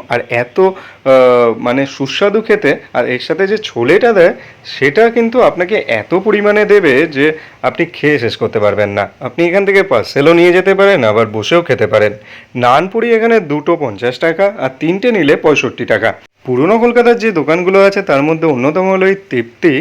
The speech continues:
এর ননভেজ সেকশনও আছে, কিন্তু এটা সম্পূর্ণ আলাদা, এটা তার পাশে আছে। আহ, এটা পুরো ভেজ, সাউথ আর নর্থ ইন্ডিয়ান ফুডই পাওয়া যায়, আপনারা একবার চাটটা দেখে নিতে পারেন। তো এরকম ভিডিও যদি আপনাদের ভালো লাগে তাহলে প্লিজ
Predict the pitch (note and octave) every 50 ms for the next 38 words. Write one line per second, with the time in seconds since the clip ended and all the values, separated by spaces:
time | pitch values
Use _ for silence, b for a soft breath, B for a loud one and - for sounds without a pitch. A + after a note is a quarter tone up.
0 | F#3+ B B B B B - D3+ D#3+ F#3+ G3 G3 D#3+ B2+ A2+ G#2+ G#2+ G#2+ G#2+ C3+
1 | D#3 D#3 - E3+ E3 E3 - - F#3+ F#3+ G3 G3 F3 D3 D#3+ F3 F3+ F3+ F3 G3
2 | G#3+ - - - F3 - F3+ F3+ - E3 E3 E3+ - A#3 A3+ A3+ F#3 C#3 A#2 A2+
3 | G#2+ G2+ G#2+ G#2+ G#2+ - D#3+ D#3+ E3+ E3+ E3+ E3 - C3+ A#2+ B2+ - - G3 F3
4 | C3 A2 - - E3 D#4 - - - - - - _ C3+ C3 B2+ - - C3+ C#3
5 | C#3+ F#3+ G3 G3 G3 F#3+ E3+ F#3 F#3+ F3 D3 A#2+ A2+ A#2+ A2+ G#2+ A2+ A2+ - -
6 | - - - C3 B2 C3 C#3+ D3 D3+ D3+ C#3 A#2+ A2+ G#2 - C3 B2+ B2 C3 C#3+
7 | D3+ D3+ D3+ D3+ D#3 D3+ D#3 E3 D#3+ D3 C#3+ C#3+ C#3 A#2 A#2 C3+ - - C3+ B2+
8 | - - C3+ C#3 C#3+ C#3+ C3+ C#3 D3+ D3+ D3+ - B2+ A#2 - - D3 C3 A#2+ G#2+
9 | - F3+ F#3+ F#3+ F#3+ G3+ E3+ D3 C3 C#3 E3 B B B B B B - F3 E3
10 | F3 F#3+ F#3+ A#3 A3+ G3+ G#3 G3+ G#3+ G#3 G#3 G#3 G3+ G#3 G3 F#3 G3 G3+ G3+ F#3+
11 | C#3+ A#2 A#2 A#2 C3 D#3+ F3 F3+ F3+ F3+ F#3 D#3+ D3+ C3 C3 B2+ B2+ - - C#3+
12 | D3+ D#3